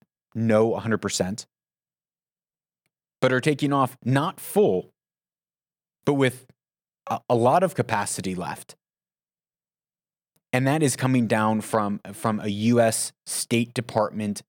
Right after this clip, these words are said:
decision, but it's causing, in my opinion, a, a deep betrayal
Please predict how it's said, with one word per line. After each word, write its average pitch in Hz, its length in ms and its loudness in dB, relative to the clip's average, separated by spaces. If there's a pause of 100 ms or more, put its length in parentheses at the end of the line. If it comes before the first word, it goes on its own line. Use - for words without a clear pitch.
decision, 98 460 -4
but 101 180 -2
it's - 260 -6 (220)
causing, 123 640 -2 (1080)
in 117 100 -2
my 120 240 -2
opinion, 98 560 -2 (420)
a, 110 120 0 (360)
a 120 60 2
deep 120 400 -2
betrayal 110 840 2